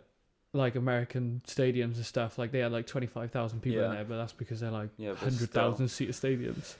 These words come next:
Speaker 2: So mad, and it just fucking, like, I feel sorry for anyone that works in that industry that's just getting fucking shafted, mate.
Speaker 1: Yeah.
Speaker 2: Like, like, I feel so sorry for, like, I know, like, a few D Js and stuff, and they're literally just on their arse at the minute. They're literally just like, "I don't know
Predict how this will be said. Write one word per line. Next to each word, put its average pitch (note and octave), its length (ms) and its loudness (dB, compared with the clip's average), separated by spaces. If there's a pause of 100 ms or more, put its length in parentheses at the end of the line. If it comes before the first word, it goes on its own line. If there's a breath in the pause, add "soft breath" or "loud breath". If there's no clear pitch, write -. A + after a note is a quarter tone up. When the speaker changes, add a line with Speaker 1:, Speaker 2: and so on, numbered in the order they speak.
(180)
Speaker 2:
So D3 380 8
mad, C#3 500 8
and C#3 140 4
it C#3 60 2
just C#3+ 200 -2
fucking, C3+ 500 0
like, B2+ 180 4
I C3 100 8
feel C#3+ 260 10
sorry C#3+ 540 12
for - 260 4
anyone A#2 540 6
that E2+ 100 2
works A2 380 4
in A2 160 0
that G2+ 240 4
industry G#2 440 -2
that's F#2+ 220 -4
just - 160 -10
getting G#2 400 2
fucking B2 540 -4
shafted, - 760 -2
mate. A#2 220 2
Speaker 1:
Yeah. A#2+ 120 6
Speaker 2:
Like, A#2 360 6
like, B2 180 4
I B2+ 80 4
feel C#3+ 260 4
so C3+ 280 4
sorry B2 380 6
for, A2 160 0
like, G2 160 8
I A2 80 8
know, B2 120 2
like, A2+ 200 2
a A2+ 40 -4
few A2+ 180 -4
D G#2+ 300 -4
Js G#2 240 2
and G#2 100 -4
stuff, G2+ 360 4 (460 loud breath)
and A#2+ 140 2
they're C#3+ 100 6
literally D3+ 360 0
just A2 160 -4
on A#2 140 6
their A2+ 160 8
arse C#3 300 6
at F#2 60 0
the D2+ 60 2
minute. D2+ 260 -2
They're G2+ 120 6
literally B2+ 320 -2
just A2 200 -6
like, G#2 220 8
"I A2+ 80 8
don't A#2 180 2
know A2 80 2